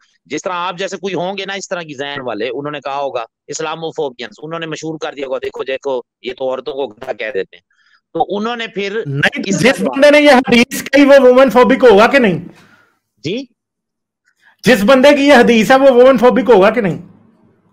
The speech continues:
Speaker 1: क्यों होगा? उन्होंने समझा दिया ना कि उनका मकसद कहने का
Speaker 2: तो
Speaker 1: क्या था।
Speaker 2: यार,
Speaker 1: उन्होंने
Speaker 2: मुझे ये
Speaker 1: बिल्कुल
Speaker 2: बताएं कि, एक मिनट, मुझे एक बात बताएं, एक बंदा ये कहे कि जिना, डाका, कत्ल और झूठ बहुत बड़े-बड़े गुनाह हैं,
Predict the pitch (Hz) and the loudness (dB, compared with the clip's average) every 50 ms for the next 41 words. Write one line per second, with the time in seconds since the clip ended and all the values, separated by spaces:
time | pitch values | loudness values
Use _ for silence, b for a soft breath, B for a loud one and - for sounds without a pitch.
0 | _ _ _ _ _ - 120 - _ _ _ _ _ - 240 294 330 339 320 285 | _ _ _ _ _ -20 -20 -20 _ _ _ _ _ -10 -8 -6 -4 -4 -4 -6
1 | 247 240 262 302 311 302 302 294 277 - 262 240 202 240 240 262 302 285 277 277 | -6 -6 -6 -6 -6 -8 -10 -10 -10 -10 -12 -10 -8 -6 -6 -6 -6 -6 -8 -8
2 | 262 269 302 262 302 277 269 247 262 240 233 214 - - 254 196 - 226 220 220 | -8 -10 -12 -12 -12 -12 -10 -8 -8 -8 -10 -10 -12 -12 -12 -12 -12 -12 -10 -10
3 | 214 202 196 285 226 202 - - - - 320 - - 196 214 226 202 190 - 254 | -8 -4 -2 0 0 0 -2 -4 -2 -2 -2 -2 -2 -6 -6 -2 0 0 2 2
4 | - 294 311 294 285 - - - - 330 339 - - 320 285 - 311 311 311 311 | 2 2 2 2 2 0 0 2 2 2 2 0 -2 -6 -6 0 2 4 4 4
5 | 302 - - - 254 - 302 - 285 294 262 214 185 185 - 240 285 311 277 220 | 2 0 -2 -4 -2 -2 -2 0 2 2 2 2 2 0 2 4 6 6 6 6
6 | 254 262 277 247 247 277 269 247 240 254 240 247 254 269 254 240 277 269 262 277 | 6 6 6 4 2 2 2 2 2 4 6 6 6 6 6 4 2 4 6 6
7 | 269 240 220 247 269 262 - 240 226 214 220 220 202 - - b b b b b | 6 6 6 6 6 6 6 4 4 6 4 4 2 -2 -6 b b b b b
8 | b b b b b b b b b b b _ _ 208 226 190 147 131 175 196 | b b b b b b b b b b b _ _ 4 4 4 4 4 4 4
9 | 202 226 262 285 285 277 269 254 233 214 - - _ _ _ _ _ _ _ _ | 6 6 6 6 6 6 6 4 2 0 -2 -8 _ _ _ _ _ _ _ _
10 | _ _ _ _ _ _ _ _ _ 135 196 208 220 220 220 - 262 269 262 247 | _ _ _ _ _ _ _ _ _ 2 4 6 6 4 4 4 6 6 8 8
11 | 226 208 196 - - - 226 254 - - 277 269 262 254 202 - 233 208 165 165 | 6 4 2 0 -2 0 0 2 4 6 6 6 6 4 4 4 4 4 4 2
12 | - 156 190 202 233 220 - 156 165 220 247 185 160 165 196 175 180 190 196 190 | 2 2 4 4 4 2 2 2 4 4 4 4 4 4 4 4 4 4 4 2
13 | 175 143 131 131 123 110 101 101 | 2 0 -2 -4 -6 -6 -8 -10